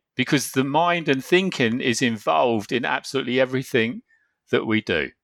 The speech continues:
So if, if, if an advisor is, um, you know, say, worried or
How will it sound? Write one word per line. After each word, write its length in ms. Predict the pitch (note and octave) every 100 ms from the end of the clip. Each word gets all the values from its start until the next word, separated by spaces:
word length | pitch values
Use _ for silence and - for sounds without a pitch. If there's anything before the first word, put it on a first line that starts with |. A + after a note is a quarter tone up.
| _ _ _
So 280 | - A#2+ A#2 _ _
if, 240 | - B2+ -
if, 240 | - B2+ - -
if 200 | B2 B2
an 80 |
advisor 640 | B2 G#2+ D#3 G3+ E3 C3 A#2+
is, 260 | A#2 - D#3
um, 300 | A2 F#2 F2 _ - - _
you 80 | G2
know, 120 | D#2+
say, 420 | - A#2 G#2 G#2 - _ _ -
worried 440 | G2+ A2+ A#2+ A2
or 280 | F2+ D#2+ E2